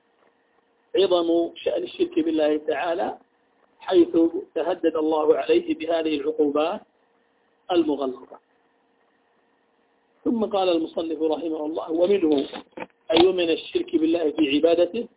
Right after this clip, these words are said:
"الذبح لغير الله، كمن يذبح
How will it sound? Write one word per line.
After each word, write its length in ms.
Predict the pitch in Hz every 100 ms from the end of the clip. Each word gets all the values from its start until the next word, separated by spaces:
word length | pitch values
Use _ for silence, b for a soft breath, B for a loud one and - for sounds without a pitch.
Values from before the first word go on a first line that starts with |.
| _ _ _ _ _ _ _ _ 170
"الذبح 480 | 165 202 202 220 214 -
لغير 340 | 185 185 170 151
الله، 380 | 139 135 135 - _ _ _ _ _ _ _ _
كمن 220 | 185 175 156
يذبح 460 | 180 170 - -